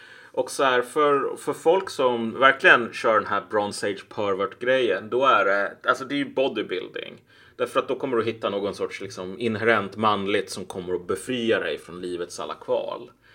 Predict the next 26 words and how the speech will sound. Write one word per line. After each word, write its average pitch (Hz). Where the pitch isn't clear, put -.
Ehm, 90
men 120
det 139
är 127
en 101
liten 113
subkultur. 98
Det 123
här 120
med, 113
alltså, 107
kvinnliga 139
influencers 101
som 107
inte 120
går 110
och 107
pumpar 104
skrot -
utan 107
köper 185
grejer 85
för -
att -
nå 101
Satori. -